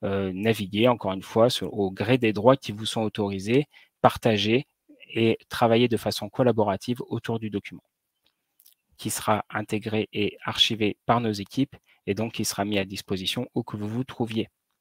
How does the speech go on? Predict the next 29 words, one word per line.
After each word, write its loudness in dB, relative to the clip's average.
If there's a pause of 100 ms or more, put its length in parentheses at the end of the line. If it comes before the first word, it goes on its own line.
(140)
dès -4
lors 2
que -14
vous -10 (180)
disposez -4
de -2
votre 2
login. -4 (1040)
J'espère, 10
euh, 10
que -2
cette 2
présentation, 2
et 0
nous -2
espérons 0
que -10
cette -4
présentation, 0
euh, 4
aura 4
répondu -2
à 4
certaines -8
déjà 0
de -4
vos -2 (1040)
interrogations, 2
aura 2